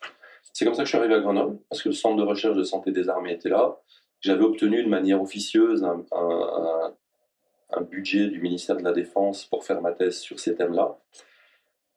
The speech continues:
Et puis, arrivé à Grenoble, au bout de six mois, je me suis installé en professionnel libéral pour recevoir ce budget. Le plan, le plan Armée deux mille est sorti, euh, par monsieur Jospin. Et dans ce plan Armée deux mille, tout un ensemble du budget du ministère de la Défense ont disparu,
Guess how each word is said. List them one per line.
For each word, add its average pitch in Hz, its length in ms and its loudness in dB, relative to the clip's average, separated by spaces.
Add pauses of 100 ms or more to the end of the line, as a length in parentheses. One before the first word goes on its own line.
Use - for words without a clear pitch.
(240)
Et 107 100 2
puis, - 160 0
arrivé 120 240 2
à 110 100 4
Grenoble, 110 380 2
au 104 60 4
bout 101 80 -4
de - 40 -6
six 107 200 -2
mois, 113 180 6
je - 80 -2
me 104 60 -6
suis 107 160 -4
installé 104 260 2
en 101 80 -4
professionnel 104 400 0
libéral 101 380 2
pour - 100 -12
recevoir - 340 0
ce 95 120 -4
budget. 104 420 2
Le 101 180 0
plan, 117 260 2
le 107 300 2
plan 131 220 4
Armée 113 240 2
deux 107 140 0
mille 107 200 -4
est 98 60 2
sorti, 110 640 0
euh, 90 240 4
par - 160 -2
monsieur 95 320 0
Jospin. 117 500 0 (400)
Et 92 80 2
dans 113 160 4
ce - 80 -8
plan 107 160 0
Armée 98 180 0
deux 95 120 0
mille, 123 180 0
tout - 160 -4
un 95 60 4
ensemble 98 300 -2
du 92 40 -8
budget 101 300 2
du 101 80 0
ministère 90 340 -2
de 90 60 0
la 92 60 4
Défense - 480 -4
ont 90 100 -4
disparu, 92 500 -4